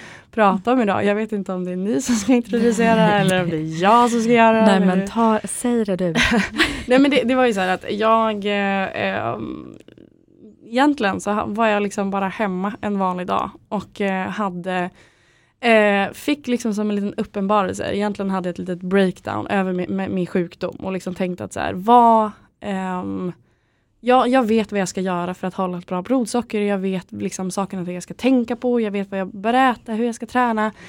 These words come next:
Speaker 1: Men varför orkar jag inte göra det?
Speaker 2: Mm.
Speaker 1: Och då insåg jag att vi, jag brukar prata om, liksom, fysiska värden och mjuka värden. Och det har, vi har kommit väldigt långt när det kommer de fysiska delarna av den här sjukdomen.
Speaker 2: Mm.
Speaker 1: Det finns jättemycket hjälp, eh,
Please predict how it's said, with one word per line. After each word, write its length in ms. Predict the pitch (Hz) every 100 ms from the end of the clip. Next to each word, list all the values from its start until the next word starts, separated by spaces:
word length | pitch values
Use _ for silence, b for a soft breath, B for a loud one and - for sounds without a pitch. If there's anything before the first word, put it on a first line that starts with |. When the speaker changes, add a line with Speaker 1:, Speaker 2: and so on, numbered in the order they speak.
| B B B
Speaker 1:
Men 200 | 277 269
varför 320 | 220 190 -
orkar 340 | - 190 - -
jag 120 | 104
inte 160 | 190 -
göra 180 | 233
det? 200 | - - - -
Speaker 2:
Mm. 140 | 220 170 170
Speaker 1:
Och 140 | 233 233
då 100 | 262
insåg 480 | 247 202 208 196 190
jag 120 | 190
att 160 | 185 - 208
vi, 420 | 226 262 254 247 b b b b b _
jag 140 | 226
brukar 200 | 220 220
prata 300 | 220 220 208
om, 100 | 196 -
liksom, 240 | 196 180
fysiska 560 | - 254 240 240 240 226
värden 340 | 220 196 185
och 60 | 180
mjuka 420 | 214 254 240 240
värden. 540 | 233 220 214 214 214
Och 300 | - 202 - - 214 B B
det 120 | 226 233
har, 120 | 247 - 180 175 B _ -
vi 100 | 220
har 80 | 240
kommit 260 | 254 214
väldigt 320 | 202 220 190 220
långt 240 | 226 180
när 80 | 190
det 60 | 190
kommer 240 | 190 185
de 100 | 175
fysiska 500 | - 262 202 180 196
delarna 380 | 185 180 185 190
av 60 |
den 100 | 190
här 60 | 175
sjukdomen. 500 | 196 196 214 - - B
Speaker 2:
Mm. 120 | 220 208
Speaker 1:
Det 60 | 233
finns 180 | 226 214
jättemycket 580 | 247 - 240 254 226
hjälp, 380 | 202 190 196 - B B B B
eh, 100 | B